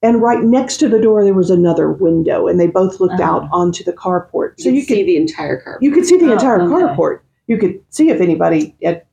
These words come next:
Speaker 1: it was standing,
Speaker 3: Yeah.
Speaker 1: whether or not they'd even pulled up. If there was a person standing there, there was a large, half the door was window,
Speaker 2: Uh-huh.
Speaker 1: and then another big window next to it.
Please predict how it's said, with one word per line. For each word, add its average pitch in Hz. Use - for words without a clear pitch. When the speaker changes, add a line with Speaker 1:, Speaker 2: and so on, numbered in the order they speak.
Speaker 1:
it -
was 202
standing, 233
Speaker 3:
Yeah. -
Speaker 1:
whether 247
or 226
not 233
they'd 180
even 202
pulled 185
up. 247
If 160
there 185
was 175
a -
person 294
standing 160
there, 156
there 170
was 180
a 180
large, 175
half 214
the 202
door 190
was 165
window, 180
Speaker 2:
Uh-huh. 185
Speaker 1:
and 196
then 180
another 185
big 185
window 175
next 170
to 285
it. -